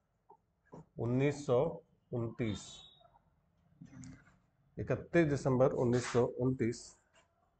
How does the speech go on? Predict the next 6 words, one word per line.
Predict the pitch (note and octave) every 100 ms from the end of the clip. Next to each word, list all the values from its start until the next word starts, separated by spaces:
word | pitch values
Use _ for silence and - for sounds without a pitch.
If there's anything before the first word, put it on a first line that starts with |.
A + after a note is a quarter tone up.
| _ _ _ _ _ _ - - - - - - - -
जवाहरलाल | G2 A#2+ C#3 D3+ F3 F3 E3
नेहरू | D#3 D#3 F3
ने, | D#3+ G#2 - _ _ _ _ _ _ _ _ _ _ - C4+ C3 _ - - - - _ G#2
जवाहरलाल | A#2 C3 D3 C#3+ C#3+
नेहरू | C#3 C#3 E3
ने | C3+